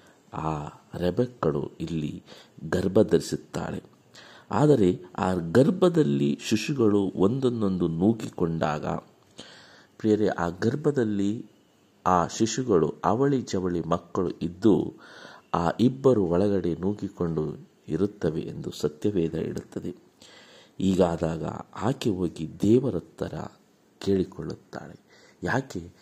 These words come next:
ನನ್ನ ಗರ್ಭದಲ್ಲಿ ಈ ರೀತಿಯಾದ ಒಂದು ಸಂಭವಗಳು ನಡೆಯುತ್ತಿದ್ದಾವೆ?" ಎಂದು ಹೇಳಿದಾಗ,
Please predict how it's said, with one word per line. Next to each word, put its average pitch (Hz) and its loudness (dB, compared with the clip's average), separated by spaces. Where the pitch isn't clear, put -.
ನನ್ನ 90 0
ಗರ್ಭದಲ್ಲಿ 90 -2
ಈ 98 -2
ರೀತಿಯಾದ 80 -6
ಒಂದು 98 4
ಸಂಭವಗಳು 98 0
ನಡೆಯುತ್ತಿದ್ದಾವೆ?" 82 -2
ಎಂದು - -12
ಹೇಳಿದಾಗ, 90 -2